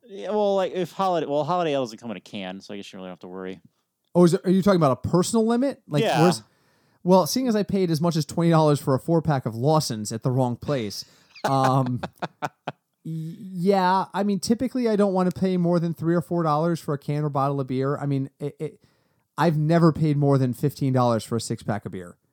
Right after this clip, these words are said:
Speaker 2: in terms of, like, a six-pack of bottles. I've gone places and I'm like, "All right, I wanna try that. How much is that?" "Oh, that's sixteen ninety-nine." I put it back on the shelf. But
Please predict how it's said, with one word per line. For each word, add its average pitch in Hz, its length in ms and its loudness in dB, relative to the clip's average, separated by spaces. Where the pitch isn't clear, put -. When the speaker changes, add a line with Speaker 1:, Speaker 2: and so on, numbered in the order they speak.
Speaker 2:
in 131 140 -4
terms 123 260 0
of, 117 120 -4
like, 110 220 -4
a 123 80 -6
six-pack 117 420 -4
of 110 60 -8
bottles. 92 440 -10
I've 139 220 0
gone 139 300 2
places 120 340 -4
and 131 60 -2
I'm 127 60 -2
like, 127 160 -4
"All 202 100 0
right, 185 120 -2
I 165 40 -2
wanna 185 180 0
try 175 220 -2
that. 127 120 0
How 170 100 0
much 175 200 2
is 170 120 2
that?" 120 120 -2
"Oh, 131 100 0
that's 151 180 0
sixteen 170 320 -2
ninety-nine." 139 460 0
I 107 60 -6
put - 180 -2
it 113 60 -4
back 113 220 -2
on 107 80 -6
the 104 60 -8
shelf. 98 380 -10
But 147 260 2